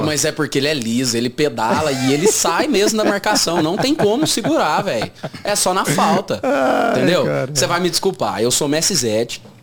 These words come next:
Speaker 2: tá?
Speaker 1: É.
Speaker 2: De formação.
Speaker 1: É.
Speaker 2: Eu passei na faculdade Messi Zete.
Speaker 1: <laughs>
Speaker 2: Eu sou Messi Zete. Eu cheguei a torcer pra Argentina em duas Copas do Mundo.
Speaker 1: Sério?
Speaker 2: Inclusive.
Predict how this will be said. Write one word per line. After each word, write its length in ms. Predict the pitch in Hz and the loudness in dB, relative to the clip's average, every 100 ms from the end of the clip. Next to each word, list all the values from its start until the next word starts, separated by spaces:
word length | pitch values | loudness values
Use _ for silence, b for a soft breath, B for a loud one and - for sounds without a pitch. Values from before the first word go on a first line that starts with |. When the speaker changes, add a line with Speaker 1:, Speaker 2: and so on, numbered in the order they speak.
| - | -6
Speaker 2:
tá? 80 | 131 | 0
Speaker 1:
É. 260 | 123 104 107 | 0 -2 -6
Speaker 2:
De 300 | 104 110 104 | -6 -2 -2
formação. 680 | - 120 113 107 - 101 123 | -2 -2 0 -2 -2 -4 -6
Speaker 1:
É. 320 | 175 165 131 - | 0 2 2 0
Speaker 2:
Eu 100 | 95 - - | -6 -12 -6
passei 360 | 107 - 107 | -4 -4 -4
na 140 | 113 107 | -4 -6
faculdade 400 | 110 110 104 101 | -8 -4 -4 -2
Messi 260 | 104 - | -2 0
Zete. 300 | - 101 - - - - | 0 0 0 0 -2 -2
Speaker 1:
<laughs> 800 | 427 - 269 - - 403 - - | -2 0 -2 -2 -4 -6 -4 -4
Speaker 2:
Eu 120 | 104 | -2
sou 140 | 120 | 0
Messi 240 | 113 120 147 | 0 0 0
Zete. 320 | 110 113 - B B B - 170 | 2 0 -2 B B B -2 0
Eu 100 | 117 | 2
cheguei 400 | 160 135 143 208 | 0 2 2 2
a 40 | |
torcer 400 | 208 165 143 170 | 2 0 2 0
pra 160 | 165 151 | 0 0
Argentina 440 | 139 131 - 135 | 2 0 0 2
em 120 | 143 120 | 2 2
duas 320 | 117 185 190 | 2 2 2
Copas 300 | 123 123 110 | -4 -2 -2
do 60 | 101 | -2
Mundo. 240 | 95 98 | -4 -4
Speaker 1:
Sério? 320 | - 123 131 | 0 2 2
Speaker 2:
Inclusive. 400 | 104 101 92 107 | 0 -2 -6 -8